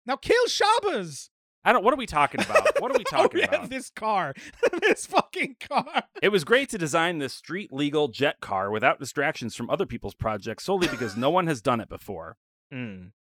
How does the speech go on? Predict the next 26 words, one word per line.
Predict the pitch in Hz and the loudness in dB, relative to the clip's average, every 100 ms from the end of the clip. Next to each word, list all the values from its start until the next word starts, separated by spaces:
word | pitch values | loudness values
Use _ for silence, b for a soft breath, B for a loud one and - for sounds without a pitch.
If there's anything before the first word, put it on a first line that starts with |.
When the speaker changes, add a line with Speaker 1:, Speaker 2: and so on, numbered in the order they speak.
| _ _ | _ _
Speaker 2:
That, | 139 190 277 - | 0 2 2 0
that's | 147 247 - | -2 -2 -2
an, | 202 175 | -2 0
another | 151 151 175 160 | 0 0 0 -2
example | 120 123 135 120 117 | -2 -2 0 -2 -2
of | 110 104 95 - | -2 -4 -10 -16
scientists | - 135 147 135 127 120 101 - - - - _ | -2 0 0 -2 -4 -4 -6 -14 -14 -14 -18 _
asking, | 123 151 - 139 123 127 | 0 0 0 -6 -6 -6
you | 123 | -6
know, | 113 | -6
Speaker 3:
Right. | |
Speaker 2:
"Can | - 139 139 | -4 -2 -2
it | 117 | -4
be | 113 | -8
done?" | 101 123 117 104 | -4 -2 -2 -4
Speaker 3:
Right. | 110 107 95 | -4 -4 -6
Not | 131 135 | -6 -6
should | - 165 | 0 2
it | 143 | 2
be | 120 107 | -2 -8
done. | 107 104 | -8 -4
Speaker 1:
Oh, | 139 185 | -2 0
this | 180 | -2
has | 180 135 | -6 -4
never | 160 226 196 | -2 0 -2
been, | 165 | -4